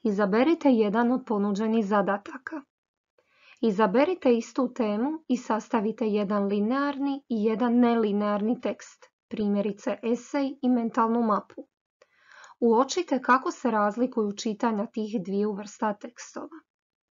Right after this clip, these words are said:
Pronađite dva raspravljačka teksta koja govore o istoj temi, primjerice o klimatskim promjenama, ali različitim funkcionalnim stilovima. Izvori vam mogu biti knjige, članci, predavanja,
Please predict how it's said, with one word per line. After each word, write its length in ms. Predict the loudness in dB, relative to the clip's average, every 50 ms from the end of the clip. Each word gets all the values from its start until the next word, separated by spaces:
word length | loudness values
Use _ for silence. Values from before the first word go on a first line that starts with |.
| _ _ _ _ _ _ _ _ _ -20 -20 -20 _ -6
Pronađite 680 | -4 -2 0 0 0 0 0 0 0 0 0 0 0
dva 240 | 2 2 2 2 2
raspravljačka 840 | 0 -4 -8 -8 -4 -2 0 0 0 0 -2 -4 -6 -6 -8 -8
teksta 560 | -4 -4 -4 -6 -6 -8 -12 -8 -8 -8 -8 -8 -8
koja 220 | -4 -2 -2 0
govore 500 | 0 0 -2 -2 -2 -2 -2 -2 -4 -4 -2
o 140 | -2 -2
istoj 360 | -2 -2 -4 -4 -4 -4 -4 -4
temi, 500 | -4 -4 -2 -2 -2 -2 -4 -4 -8 -10 _
primjerice 560 | -8 -4 -2 -2 0 0 -2 -2 -4 -4 -4
o 100 | -6 -4
klimatskim 520 | -4 -2 -2 -2 -2 -4 -6 -6 -6 -4
promjenama, 640 | -2 0 0 0 0 -2 -4 -6 -8 -8 -8 -10 -12 -14 -18 -20 -18 -18 -10 -2
ali 280 | 2 2 4 4 2 2
različitim 760 | 2 2 2 2 0 -2 -4 -4 -4 -6 -2 -2 -2 -2
funkcionalnim 720 | -2 -4 -4 -6 -6 -6 -6 -4 -4 -2 -2 -2 -2 -2 -2
stilovima. 680 | -4 -4 -6 -6 -4 -4 -6 -10 -12 -14 -14 -16 -16 -20 _ _ _ _ _ _ _ _ _ _ _ -20 -20 -12 _
Izvori 440 | 0 0 0 0 2 2 2 4 4
vam 200 | 2 2 2 2
mogu 260 | 0 -2 -2 -4 -4
biti 340 | -4 -4 -4 -4 -6 -8 -6
knjige, 500 | -4 -4 -2 -2 -2 -2 -4 -4 -6 -8 -12
članci, 680 | -12 -6 -2 0 2 2 2 0 -2 -4 -6 -8 -8 -6 -6
predavanja, 760 | -4 -4 -2 0 0 0 0 0 -2 -4 -4 -4 -4 -4 -6